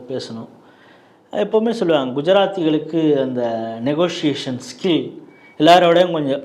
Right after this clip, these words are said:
ஒவ்வொரு கம்யூனிட்டிக்கு, ஒவ்வொரு ஸ்டேட்ல இருக்கிறவங்களுக்கு ஒரு கெப்பாசிட்டி ஒண்ணு உண்டு, அவங்களுக்கு ஒரு பெக்குலியர் ஒரு இது இருக்கு அப்படின்னு சொல்லுவாங்க. கேரளான்னா அவங்களுக்கான ஒரு இது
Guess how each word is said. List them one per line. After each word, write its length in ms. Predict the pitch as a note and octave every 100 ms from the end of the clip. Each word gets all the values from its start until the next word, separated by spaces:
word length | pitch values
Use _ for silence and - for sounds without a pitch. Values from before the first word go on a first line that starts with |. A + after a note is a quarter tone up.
| -
ஒவ்வொரு 420 | G3 A#3 D4 D4 C#4+
கம்யூனிட்டிக்கு, 880 | D#4 A#3+ C4+ C4+ C4+ G#3+ - C4
ஒவ்வொரு 580 | A3+ G3 G#3+ A3 F#3+ D#3 -
ஸ்டேட்ல 380 | - C#4 C#4+ A#3+
இருக்கிறவங்களுக்கு 560 | G3 - E3+ D#3 D3 E3
ஒரு 240 | F3 D3
கெப்பாசிட்டி 720 | C#3+ - F3 F3 - - D#3 B2+ - - - -
ஒண்ணு 80 | D3
உண்டு, 180 | C#3+ C3
அவங்களுக்கு 420 | E3 G3+ G3 F3+
ஒரு 120 | E3+
பெக்குலியர் 640 | - F3 G#3+ G3+ G3+ E3 - - - - -
ஒரு 220 | D3 C#3
இது 200 | F3 D#3
இருக்கு 540 | D3 - D#3 C#3+ B2
அப்படின்னு 220 | A#2+ C3
சொல்லுவாங்க. 500 | C3+ C3 A#2+ A#2 A2+
கேரளான்னா 600 | A#2 C#3 C#3+ C#3 C3 B2+ C3+
அவங்களுக்கான 600 | B2 A#2 A2+ A2+ A2 G#2+
ஒரு 140 | G#2
இது 260 | G#2 G#2